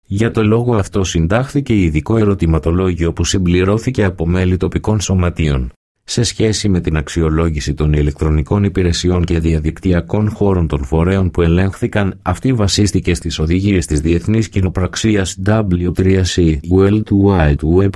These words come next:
Consortium, βλέπε υποσημείωση έντεκα,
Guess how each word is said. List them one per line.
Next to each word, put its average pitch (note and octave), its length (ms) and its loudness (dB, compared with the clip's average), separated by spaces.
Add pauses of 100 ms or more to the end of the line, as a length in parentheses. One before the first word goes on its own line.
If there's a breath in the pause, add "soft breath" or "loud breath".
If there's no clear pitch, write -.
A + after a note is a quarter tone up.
(320)
Consortium, E2+ 1080 2
βλέπε G2+ 420 -2
υποσημείωση G#2 840 0
έντεκα, G2+ 560 0